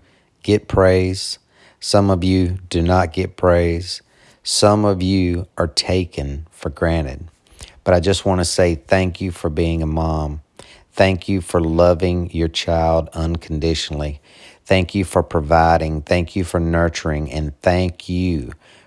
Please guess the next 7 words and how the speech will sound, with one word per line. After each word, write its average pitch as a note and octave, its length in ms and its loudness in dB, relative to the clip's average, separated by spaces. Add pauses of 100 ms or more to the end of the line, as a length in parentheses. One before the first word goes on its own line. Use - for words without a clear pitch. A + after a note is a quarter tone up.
for D#2+ 240 -2
being F2 580 0
there A1+ 440 -4 (1120)
during F2 320 2
these D2+ 320 -4 (420)
times D2+ 1000 -2 (540)
where E2 420 2